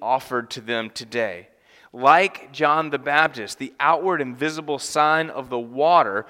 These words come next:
will point to the inward reality of the baptism of the Holy Spirit.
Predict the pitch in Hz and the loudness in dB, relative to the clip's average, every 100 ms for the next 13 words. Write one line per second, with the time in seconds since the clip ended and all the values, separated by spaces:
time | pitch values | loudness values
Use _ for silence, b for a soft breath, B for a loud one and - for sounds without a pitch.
0 | B B 139 - - - 196 202 113 123 | B B -8 -8 -18 -10 -4 -2 -4 -6
1 | - - _ _ _ _ _ _ _ - | -14 -20 _ _ _ _ _ _ _ -12
2 | 147 160 151 190 208 190 151 139 131 127 | -8 -6 -2 -2 0 0 0 -2 0 4
3 | 151 143 - 113 107 B - 120 117 123 | 4 4 0 -6 -6 B -18 -14 -10 -4
4 | 123 127 - 120 120 110 104 104 104 98 | 2 2 0 -8 -8 -6 -6 -6 -10 -10
5 | - - 82 - | -14 -16 -20 -20